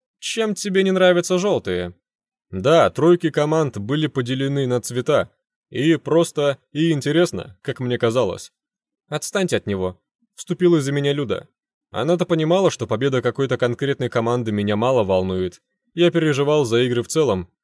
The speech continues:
«У синих есть все шансы вырваться вперёд». «Уверена?» прищурилась Морозова-младшая, глядя на мою избранницу.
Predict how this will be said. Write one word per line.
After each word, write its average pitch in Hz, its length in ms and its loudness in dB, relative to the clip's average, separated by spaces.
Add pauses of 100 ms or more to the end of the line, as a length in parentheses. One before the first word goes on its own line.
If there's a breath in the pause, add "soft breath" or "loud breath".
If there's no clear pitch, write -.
(400)
«У 117 120 -10
синих 190 360 -2
есть 180 220 0
все 175 120 -2
шансы 170 320 -2
вырваться 127 380 -2
вперёд». 139 400 -4 (640)
«Уверена?» 135 720 0 (340)
прищурилась 165 580 0
Морозова-младшая, 139 1040 0 (180)
глядя 135 500 0
на 135 100 -2
мою 127 260 -2
избранницу. 117 880 -4